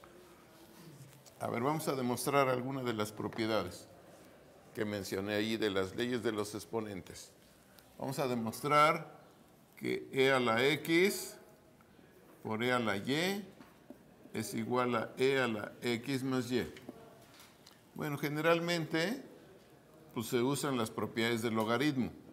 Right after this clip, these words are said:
Se utiliza esto. Se calcula el logaritmo de e a la x por e a la y.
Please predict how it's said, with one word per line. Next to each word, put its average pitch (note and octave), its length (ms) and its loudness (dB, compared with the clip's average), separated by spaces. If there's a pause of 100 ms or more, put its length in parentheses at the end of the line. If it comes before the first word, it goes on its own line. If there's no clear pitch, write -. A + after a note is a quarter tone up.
(1160)
Se A#2 80 -8
utiliza C3+ 640 2
esto. C3 260 0 (380)
Se - 180 -6
calcula B2 440 0
el C#3 80 4
logaritmo C3+ 600 2
de C3 280 0
e C3+ 160 6
a C3+ 80 6
la B2+ 260 6
x D3+ 520 4
por A2 280 -2
e A2+ 80 4
a A#2+ 60 6
la A#2+ 160 4
y. D3 380 0